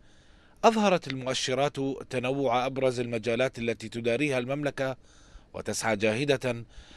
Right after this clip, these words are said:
على الارتقاء بها بشكل أسهم في احتلال أرض الخلود للمرتبة السابعة والأربعين من بين مائة وثمان وثمانين دولة من جميع أنحاء الكوكب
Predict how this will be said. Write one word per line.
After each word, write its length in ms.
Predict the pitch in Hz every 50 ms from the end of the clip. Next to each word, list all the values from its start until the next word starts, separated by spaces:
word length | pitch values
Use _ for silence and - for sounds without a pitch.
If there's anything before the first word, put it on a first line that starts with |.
| - - -
على 220 | - 165 190 202
الارتقاء 640 | 196 - 165 160 - - 151 - - 143 139 131 131
بها 300 | 131 139 135 139 135 127
بشكل 560 | 117 117 110 - 170 - - 147 147 135 131 - -
أسهم 440 | 196 190 - - - 143 143 131 117
في 100 | 101 113
احتلال 500 | 113 - - - 123 113 117 113 110 110
أرض 220 | 123 156 165 156 165
الخلود 520 | 151 131 - 139 139 135 120 95 - - - - - - - - - - - - -
للمرتبة 500 | 98 92 90 85 - - 120 117 120 110 117
السابعة 580 | 107 - - 120 113 113 139 135 117 123 120 -
والأربعين 920 | 104 101 95 104 127 139 135 131 135 135 127 127 120 147 151 151 147 151 139 - - - - - - - - - - - -
من 260 | 113 143 165 165 156
بين 480 | 151 170 175 165 160 156 156 151 151 - - - -
مائة 680 | 123 143 160 143 147 143 - - 139 143 143 143 143 131 -
وثمان 840 | - 123 131 123 - 127 127 123 135 139 143 139 139 135 139 135 123
وثمانين 760 | 120 113 127 120 - 131 127 123 123 120 127 143 139 135 127
دولة 400 | 120 147 156 147 131 123 117 113 - - - - - - - _ - -
من 120 | 107 107
جميع 440 | 92 90 101 104 127 120 117 123 120
أنحاء 320 | 113 - - 127 139 - 123
الكوكب 520 | 120 107 - 147 147 - - 127 113 110